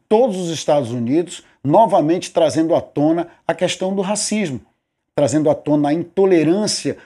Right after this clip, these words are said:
da polícia com relação ao tratamento dos negros nos Estados Unidos, que é uma coisa deles,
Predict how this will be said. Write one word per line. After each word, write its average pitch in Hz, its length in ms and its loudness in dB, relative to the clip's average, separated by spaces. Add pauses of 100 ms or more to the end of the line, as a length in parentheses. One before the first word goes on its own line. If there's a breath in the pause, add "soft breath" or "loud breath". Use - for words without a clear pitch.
(140 loud breath)
da 151 160 6
polícia 170 760 0 (180 soft breath)
com - 100 -4
relação 156 500 0
ao 170 140 2
tratamento 156 600 -2
dos 147 180 0
negros 165 380 0
nos 180 200 -2
Estados 180 380 -4
Unidos, 190 400 -6 (220 soft breath)
que - 80 -4
é 180 40 2
uma 190 140 -2
coisa 202 320 -4
deles, 180 540 2